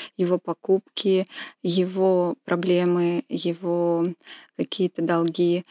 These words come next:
Мы считаем всё это в цифрах, и когда всё это в цифрах, это уже не так страшно, не так сложно, не так трудно.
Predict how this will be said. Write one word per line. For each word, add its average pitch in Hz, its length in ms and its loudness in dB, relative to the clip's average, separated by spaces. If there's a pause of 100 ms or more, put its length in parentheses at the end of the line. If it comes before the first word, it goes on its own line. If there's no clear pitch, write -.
(240)
Мы 196 80 2
считаем 202 360 4
всё 190 160 0
это - 120 -4
в - 80 -10
цифрах, - 440 2
и 214 40 -10
когда 180 360 0
всё - 200 0
это 180 140 -4
в - 60 -12
цифрах, - 400 2
это 180 140 -6
уже 180 120 0
не 185 120 2
так 240 220 4
страшно, 202 600 2
не 185 120 4
так 196 340 2
сложно, 185 560 4
не 170 120 4
так 180 260 -2
трудно. 180 600 4